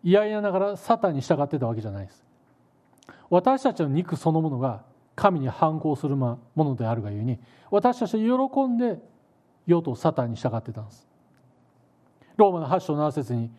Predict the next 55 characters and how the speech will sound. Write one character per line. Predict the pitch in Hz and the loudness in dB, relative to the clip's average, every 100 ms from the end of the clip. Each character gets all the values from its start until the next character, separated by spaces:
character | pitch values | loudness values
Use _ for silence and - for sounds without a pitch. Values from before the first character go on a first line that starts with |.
| _ - | _ 0
「肉 | 190 233 | 2 2
の | 208 | 2
思 | 202 196 | 2 2
い | |
は | 175 | 0
神 | 175 208 | 0 0
に | 180 | 0
対 | 160 165 | 0 0
し | |
て | 175 | 0
反 | 135 202 208 | 0 0 2
抗 | 202 190 | 0 2
す | 175 | 2
る | 170 | 0
も | 165 | 0
の | |
だ | 139 | -2
か | 117 | -4
ら | |
で | 107 | -6
す」 | - | -10
っ | |
て | - | -8
書 | |
い | 117 | -8
て | 107 | -8
ま | 98 | -14
す | |
で | - | -18
し | 135 | -20
ょ。 | - _ _ _ _ _ _ _ _ | -20 _ _ _ _ _ _ _ _
肉 | 185 190 | 4 4
の | 180 | 2
思 | 180 156 | 0 0
い | |
は | 143 | -4
神 | - 165 156 | 0 0 2
に、 | 135 135 - - _ _ _ - | -4 -6 -12 -20 _ _ _ -6
神、 | - 170 175 | 0 0 0
神 | - 180 | 2 2
に | 151 | 2
対 | 147 135 | 0 0
し | |
て | - | -2
反 | 180 196 202 | 0 0 0
抗 | 196 | 0
す | 180 | 0
る | 165 | -2
も | 156 | -2
の | |
だ | 110 | -6
か | 104 | -8
ら | |
で | |
す。 | 98 | -14